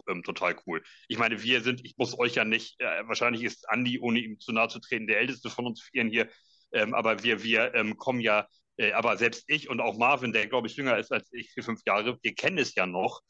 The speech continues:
dass du, ähm, quasi, äh, R T L hat die Formel eins gezeigt und ansonsten, äh, also Sportschau, Fußball konntest du abends gucken samstags. Ich weiß nicht, wie es in Österreich war, ob, ob da irgendwie was live, aber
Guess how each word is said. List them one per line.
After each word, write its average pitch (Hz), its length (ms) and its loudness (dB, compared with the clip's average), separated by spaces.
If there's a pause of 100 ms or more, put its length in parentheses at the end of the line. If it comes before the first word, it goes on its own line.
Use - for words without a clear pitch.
(220)
dass - 220 -2
du, 127 280 -6
ähm, 117 160 0
quasi, 120 640 0 (240)
äh, 110 520 -4 (160)
R 123 160 0
T - 160 -4
L 147 200 2
hat 127 100 -2
die 135 60 -4
Formel 127 320 0
eins 139 260 2
gezeigt 101 600 0
und 123 180 -2
ansonsten, 131 800 -2 (840)
äh, 104 220 2
also 104 260 -2 (480)
Sportschau, 151 580 2
Fußball 98 460 0
konntest 107 320 -4
du 113 80 0
abends 98 260 0
gucken 101 300 -2
samstags. 98 520 0 (320)
Ich - 80 -14
weiß 135 160 2
nicht, 135 160 0
wie 147 60 -6
es 131 100 -2
in 120 100 0
Österreich 196 560 2
war, 101 200 4
ob, 220 140 -2 (120)
ob 110 160 -6
da 120 160 6
irgendwie 123 420 0
was 117 220 -2
live, 120 240 2
aber 113 240 0